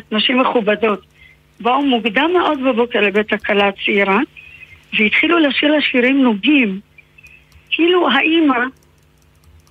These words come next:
בוכה ואומרת, מסרקים אותה, מסרקים לה את השיער, מקלחים אותה, היא ילדונת.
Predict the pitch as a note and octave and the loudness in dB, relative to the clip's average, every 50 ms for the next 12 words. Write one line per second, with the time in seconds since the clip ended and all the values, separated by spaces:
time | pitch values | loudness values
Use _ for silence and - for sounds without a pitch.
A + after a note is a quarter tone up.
0 | - - G#3+ A3 - - D#4 D#4 D4 D4+ D4+ C#4 C4+ C4+ C#4+ D4 C#4 B3+ A3+ A3 | -12 -10 -8 -6 -2 -2 -2 0 0 0 0 0 2 2 2 2 2 2 2 2
1 | A#3 A#3 A#3 - - - - _ _ _ _ _ _ _ _ _ _ - - A3+ | 0 0 -2 -8 -18 -20 -20 _ _ _ _ _ _ _ _ _ _ -16 -10 -6
2 | A#3 B3 A#3 - - A#3+ G#3+ G#3+ - - E4 D4+ D4 B3 G3+ - - F#3+ F3+ F#3 | -4 -4 -4 -2 -2 -2 -2 -2 -4 -4 -4 -2 -2 -2 -2 -2 -4 -6 -6 -6
3 | _ - - - _ _ _ _ _ _ _ - A3 - - - A#3+ A3 - - | _ -20 -20 -20 _ _ _ _ _ _ _ -16 -14 -8 -4 -4 -4 -4 -2 -2
4 | C4+ B3+ B3+ B3 A3+ A#3 - G#3+ - - - - - A3+ G#3+ G#3 G3+ G3 G3+ G#3 | 0 2 2 2 2 0 -2 -6 -6 -4 -4 -2 0 0 0 0 -2 -2 -4 -8
5 | - - B3 A#3+ A3+ - - C4+ B3+ B3 A#3+ A#3 A#3 - A#3 B3 E4+ E4 F#4+ G4 | -4 -2 -2 -2 0 0 2 2 4 2 2 0 0 -2 -2 0 0 0 0 0
6 | F#4+ F#4 - A#4 A4+ A#4 A4+ G#4 B3 G3 | -2 -2 -2 0 0 0 0 0 -2 -2